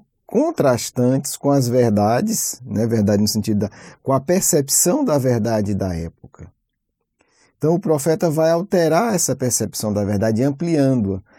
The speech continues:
Mas o próprio profeta, ele não vai ter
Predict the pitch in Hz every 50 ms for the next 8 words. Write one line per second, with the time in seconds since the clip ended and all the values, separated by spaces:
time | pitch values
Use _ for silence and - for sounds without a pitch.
0 | - - _ _ 139 170 196 220 277 - 359 277 302 233 - - 180 160 151 143
1 | 135 127 123 - - - 101 98 - - 113 113 127 143 185 220 - _ - 101
2 | 90 82 - - _ _ _ _ _ _ _ _ _ _ _ _ _ _ _ _
3 | _ _ _ _ _ _ _ _ _ _ _ _ _ 160 175 190 190 190 196 185
4 | 185 185 185 190 208 240 302 330 330 302 240 - 151 139 123 110 - - _ 139
5 | 139 147 190 240 240 202 135 98 98